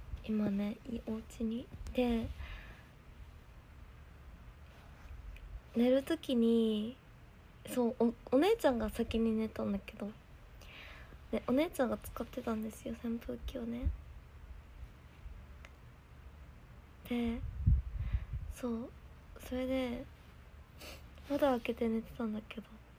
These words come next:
途中やっぱり暑くて起きちゃって、そう、お姉ちゃんの方の扇風機が、その時は切れてたので、バババババって夜持ってきて、<laughs>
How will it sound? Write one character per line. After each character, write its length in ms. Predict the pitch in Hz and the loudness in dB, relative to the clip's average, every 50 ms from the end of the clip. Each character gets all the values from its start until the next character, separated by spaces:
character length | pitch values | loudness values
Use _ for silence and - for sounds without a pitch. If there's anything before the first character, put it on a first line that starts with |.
| - - - - - - - - - - - | -20 -20 -20 -20 -20 -20 -18 -16 -14 -14 -14
途 260 | - - - - - | -14 -14 -12 -4 0
中 160 | 262 254 254 | 4 6 6
や 80 | 262 254 | 6 4
っ 40 | |
ぱ 160 | 247 - 277 262 | 4 4 4 6
り 60 | 247 | 6
暑 260 | 233 233 - - - | 6 4 2 -2 -6
く 100 | - 302 | -6 -4
て 160 | - - 233 | 0 2 2
起 180 | 247 240 - - | 2 2 -2 -4
き 20 | |
ち 80 | - - | -4 -4
ゃ 40 | 208 | -4
っ 40 | 208 - - | -4 -6 -6
て、 240 | - - 208 202 220 240 - - - - - - - - - - - - - - - - - - - - - - - - - - - - - - - - - - - - | -4 -2 0 0 -2 0 2 2 2 2 0 -2 -6 -12 -16 -18 -18 -18 -18 -18 -18 -18 -18 -18 -16 -16 -16 -16 -14 -14 -14 -14 -14 -16 -16 -18 -18 -16 -14 -12 -10 -10
そ 140 | 202 - 214 | -8 -6 -6
う、 40 | 214 220 214 226 269 - - - - - - - - - - - | -4 -4 -4 -6 -8 -10 -12 -12 -12 -12 -14 -14 -16 -10 -2 2
お 40 | 233 | 4
姉 180 | 254 269 262 | 6 6 6
ち 100 | 262 - | 6 4
ゃ 60 | 233 208 | 2 2
ん 40 | |
の 80 | 202 202 | 2 2
方 200 | 202 214 214 208 | 0 0 0 0
の 180 | 202 196 - - - - - | 0 0 -2 -6 -10 -6 -4
扇 80 | 220 208 208 | -4 -4 -2
風 200 | - - 226 214 | 0 0 -2 -2
機 140 | - - - | -2 -8 -14
が、 140 | - - - - - - - - - - - - - - - - - - - - - | -12 -14 -14 -14 -14 -14 -12 -12 -12 -12 -14 -16 -16 -16 -16 -16 -16 -16 -16 -8 -4
そ 80 | 254 | -2
の 60 | 240 | 0
時 260 | 247 269 262 - - 220 | 2 2 0 2 0 -2
は 60 | 196 | -2
切 200 | - - - 233 | -2 -2 -2 -2
れ 100 | 233 233 | -2 -2
て 100 | - - - - - | -2 -6 -10 -8 -6
た 60 | 208 | -4
の 120 | 202 190 196 | -4 -4 -6
で、 80 | - - - 302 - - - - - - - - - - - - - - - - - - - - - - - - - - - - - - - - - - - - - | -6 -8 -12 -14 -16 -14 -14 -12 -12 -12 -14 -18 -18 -18 -16 -12 -12 -12 -12 -12 -14 -16 -14 -14 -12 -12 -10 -8 -8 -8 -8 -10 -12 -12 -12 -14 -14 -14 -14 -10 -6
バ 100 | - - | -6 -6
バ 140 | - - 247 | -4 -4 -2
バ 140 | 262 269 262 | -2 -2 -2
バ 220 | 262 - - - | -2 -4 -6 -8
バ 60 | - | -8
っ 40 | - - - | -8 -4 4
て 80 | - 214 | 6 8
夜 140 | 208 202 196 | 8 8 6
持 100 | 190 190 | 2 0
っ 40 | |
て 180 | 196 - - 226 | -2 -2 -4 -4
き 140 | - 247 240 | -4 -4 0
て、 320 | - 269 269 262 254 254 - | 4 6 6 6 6 4 0
<laughs> 60 | - | -6